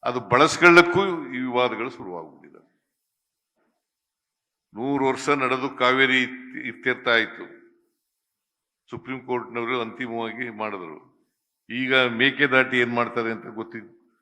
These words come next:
ಗೊತ್ತಾಗ್-, ಗೊತ್ತಾಗ್ತಾ ಇಲ್ಲ. ಈಗ ಏನೋ ನಮಗೆ ಸುಪ್ರೀಂ ಕೋರ್ಟ್‌ನಲ್ಲಿ ಅವ್ರು ಹೋಗಿದ್ರಲ್ಲ, ಆ, ಚಾಲೆಂಜ್ ಮಾಡಿದ್ರಲ್ಲ, ಆ, ಮೇಕೆದಾಟು ಮಾಡ್ಬಾರ್ದು ಅಂತೇಳಿ,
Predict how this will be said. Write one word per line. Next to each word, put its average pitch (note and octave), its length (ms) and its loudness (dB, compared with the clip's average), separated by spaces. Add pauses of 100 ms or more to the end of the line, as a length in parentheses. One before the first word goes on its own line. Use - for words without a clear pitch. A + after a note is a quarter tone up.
(200)
ಗೊತ್ತಾಗ್-, A#2 420 -6 (680)
ಗೊತ್ತಾಗ್ತಾ A#2+ 460 -6
ಇಲ್ಲ. E2 440 -8
ಈಗ A2 240 -8
ಏನೋ A#2 240 -2
ನಮಗೆ G#2+ 580 -6 (460)
ಸುಪ್ರೀಂ B2+ 340 -6
ಕೋರ್ಟ್‌ನಲ್ಲಿ A2 480 -6
ಅವ್ರು G2+ 200 -8
ಹೋಗಿದ್ರಲ್ಲ, G2+ 580 -8 (1000)
ಆ, F#2+ 300 -12
ಚಾಲೆಂಜ್ A#2 440 -2
ಮಾಡಿದ್ರಲ್ಲ, F#2+ 540 -6 (1120)
ಆ, G2 140 -12
ಮೇಕೆದಾಟು G2+ 680 -4
ಮಾಡ್ಬಾರ್ದು G2 680 -2
ಅಂತೇಳಿ, F#2+ 580 -8